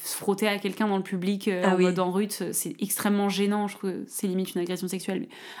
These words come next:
Speaker 1: à part ça, les autres étaient bien. Donc globalement, euh, pour un truc si vieux, je me suis dit,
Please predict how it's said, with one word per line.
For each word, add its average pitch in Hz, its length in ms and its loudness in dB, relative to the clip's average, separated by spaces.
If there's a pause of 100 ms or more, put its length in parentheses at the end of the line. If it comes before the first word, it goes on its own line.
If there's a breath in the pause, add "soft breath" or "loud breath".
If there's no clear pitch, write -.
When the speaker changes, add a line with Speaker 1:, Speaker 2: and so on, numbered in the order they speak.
(180 loud breath)
Speaker 1:
à 349 60 4
part 339 140 2
ça, 302 120 0
les 247 180 4
autres 220 220 0
étaient 190 180 0
bien. 226 360 2 (400 loud breath)
Donc 220 260 4
globalement, 240 720 4 (540 loud breath)
euh, 202 320 4
pour 262 260 2
un 254 100 6
truc 247 240 -2
si - 220 2
vieux, 233 560 4 (240)
je 202 220 2
me 214 80 6
suis 208 240 0
dit, 254 380 4